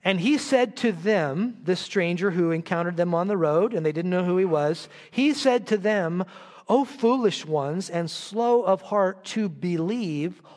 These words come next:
all that the prophets have spoken. Was it not necessary that the Christ should suffer these things and enter into his glory?" And beginning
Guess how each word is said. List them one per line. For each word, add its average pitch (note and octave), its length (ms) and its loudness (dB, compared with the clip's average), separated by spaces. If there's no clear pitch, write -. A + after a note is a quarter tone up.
all A3+ 440 2
that F3+ 200 -2
the E3 60 -8
prophets E3+ 520 -4
have D#3+ 160 -8
spoken. D3+ 580 -8
Was A#3 320 2
it D4 160 0
not A#3+ 320 -2
necessary A3 840 -2
that F3 340 0
the E3 80 -2
Christ - 760 -6
should - 220 -2
suffer A#3 440 0
these A3+ 300 -4
things A#3+ 640 -4
and E3+ 160 -4
enter G#3 300 0
into G3 320 0
his F#3 160 0
glory?" F3+ 560 -2
And F#3 200 0
beginning B3 680 -2